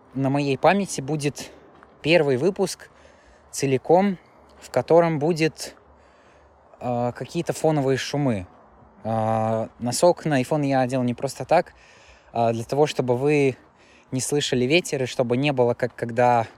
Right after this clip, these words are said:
я пытался записывать звуки на велосипеде, <laughs> что вы в итоге не слышите звуки велосипеда, а слышите звуки ветра.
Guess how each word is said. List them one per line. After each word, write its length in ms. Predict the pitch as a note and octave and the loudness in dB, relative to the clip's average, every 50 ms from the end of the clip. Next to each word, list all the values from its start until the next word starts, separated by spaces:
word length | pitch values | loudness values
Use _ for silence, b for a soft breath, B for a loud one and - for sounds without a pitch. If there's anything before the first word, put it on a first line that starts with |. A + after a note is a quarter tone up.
| _ _ | _ _
я 180 | A#2+ A#2 A#2 A2+ | -6 -4 -4 -4
пытался 480 | - A2+ - C3 C3 A#2+ - - - | -6 -4 -2 -2 -2 -2 -2 -6 -10
записывать 460 | A2+ A#2 - - B2 - - A#2+ A2 | -10 -8 -8 -10 -10 -8 -8 -8 -8
звуки 300 | G#2+ A#2 B2 A#2+ - - | -8 -8 -10 -10 -10 -8
на 140 | A#2+ A#2 A2+ | -8 -6 -4
велосипеде, 720 | A2+ A#2 A#2 A2+ - - C3+ - G#3+ A3+ G3 E3+ D#3 C#3+ b b b b b b b b b _ _ | -4 -4 -4 -6 -6 -6 -2 0 0 0 0 0 -2 -4 b b b b b b b b b _ _
<laughs> 320 | - C#3+ B2+ A2+ - - - | -8 -6 -6 -6 -6 -8 -10
что 200 | - - - D3+ | -2 0 2 4
вы 160 | D3 D#3+ E3 | 4 4 4
в 100 | D3+ D3+ | 4 2
итоге 320 | D3 - D#3 D3+ D3 C#3+ | 2 2 0 0 0 0
не 140 | C#3+ C#3 C#3+ | 0 0 0
слышите 560 | C#3 - D#3 D3+ D3 - - - - C3 B2+ B2 | -2 -2 -2 -4 -4 -6 -6 -4 -2 -2 -2 -2
звуки 320 | A#2+ C3 C3+ C3 - - | -2 -6 -8 -8 -6 -6
велосипеда, 680 | B2 B2 A#2+ B2 A#2+ - - B2+ - F#3 F3 D3 B2+ | -4 -2 -2 -2 -4 -4 -6 -2 -2 0 2 2 0
а 60 | A2+ A2 | 0 0
слышите 440 | - - C#3+ C3 - - - A#2 | -4 -6 -6 -6 -8 -10 -10 -8
звуки 300 | A2 A2 A#2 A2+ - - | -8 -6 -8 -8 -8 -8
ветра. 360 | G#2+ G2+ G2 E2+ - - - | -8 -6 -8 -8 -8 -12 -18